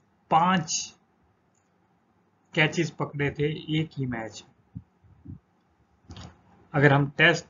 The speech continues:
ओडीआई और T twenty international के रिकॉर्ड्स की बात करें धोनी के, तो धोनी ने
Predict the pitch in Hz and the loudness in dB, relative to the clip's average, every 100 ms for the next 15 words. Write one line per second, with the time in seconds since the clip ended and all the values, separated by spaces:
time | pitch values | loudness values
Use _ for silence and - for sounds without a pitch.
0 | - 143 143 143 143 147 - 135 135 - | -10 -4 0 2 2 0 -4 -6 -6 -10
1 | _ _ 170 170 165 151 160 151 147 143 | _ _ -2 0 -2 -4 -6 -6 -8 -4
2 | 151 151 - 160 156 135 127 147 147 147 | -2 -2 -4 -8 -8 -10 -6 -2 -2 -4
3 | - 139 135 135 - 139 139 117 127 135 | -14 -8 -8 -6 -6 -6 -6 -8 -10 -10
4 | - 147 147 127 110 131 143 139 | -6 -6 -6 -10 -8 -4 -2 -4